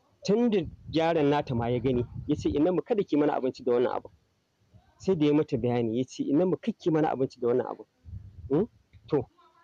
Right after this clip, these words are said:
ƙaddara ta riga ta zo da ajali. To, shi ne dalili da ya sa cin wannan abu mu dai shi muke ganin shi ne sala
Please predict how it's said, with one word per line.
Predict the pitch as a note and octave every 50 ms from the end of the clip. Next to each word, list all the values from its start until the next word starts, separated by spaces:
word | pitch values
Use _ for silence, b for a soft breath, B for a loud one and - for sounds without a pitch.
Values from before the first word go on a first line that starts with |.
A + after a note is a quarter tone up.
| _ -
ƙaddara | C#3 B2+ A#2+ D#3+ F3 F3 D3+ -
ta | D3+ D3
riga | C#3+ C3 G#2+ B2 B2
ta | - - D#3+ E3
zo | E3 F3+ D#3
da | C#3+ -
ajali. | C#3 B2 C3+ A#2+ G#2 G2+ - _ _ _ _ _ _ _ _ _ _ _ _ _ _ -
To, | C#3+ C3
shi | - - G3 G3+
ne | G3 D#3
dalili | C3+ D3 D3+ F#3 A3+ A3+ G#3 F3+
da | D#3 E3
ya | G3
sa | - F3+ D#3+ C#3+
cin | - - G#3 G#3
wannan | F3+ F3+ F#3+ G3 F3+ -
abu | - C#3+ C3+ D3 D3
mu | D#3+ F3 F3+ F#3+ E3+
dai | F3 F3+ F#3+ E3+ - _ _ _ _ _ _ _ _ _ _ _ -
shi | - - F3 F#3
muke | F#3+ F#3+ F#3 F3 - - D3+ C3 A#2
ganin | C#3 C#3+ D3+ D3+ D3 D3 C#3
shi | - - F#3 G3
ne | G3+ F#3 E3 C#3+
sala | - - D#3+ D#3 D#3 A#2+